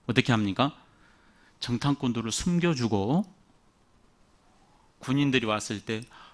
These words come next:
"아, 그 사람들이 스파이였어요. 아까 저쪽으로 갔는데." 이렇게 이제 그 정탐꾼들을 숨겨주지 않습니까? 그리고 나서 군인들이 이제 가고 나니까 정탐꾼들을 앞에 서가지고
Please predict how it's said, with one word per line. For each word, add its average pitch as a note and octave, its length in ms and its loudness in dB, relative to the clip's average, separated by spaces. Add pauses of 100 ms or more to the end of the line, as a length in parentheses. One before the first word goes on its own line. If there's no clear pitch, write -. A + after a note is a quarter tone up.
"아, - 540 -12
그 - 120 -10
사람들이 G3 520 0
스파이였어요. G3+ 1080 4 (540)
아까 C#4+ 240 -2
저쪽으로 A3+ 420 6
갔는데." G#3 720 2
이렇게 - 380 0
이제 C#3 320 6 (500)
그 G#2+ 420 -6 (520)
정탐꾼들을 B2 560 -4
숨겨주지 F#3 580 2
않습니까? F2+ 840 -8 (400)
그리고 G3 300 2
나서 D3+ 480 0 (560)
군인들이 C3+ 580 -6
이제 G2+ 200 -12
가고 A2 240 -10
나니까 G#2 540 -6 (320)
정탐꾼들을 F#2+ 800 -10 (420)
앞에 - 200 -8
서가지고 F#2+ 880 0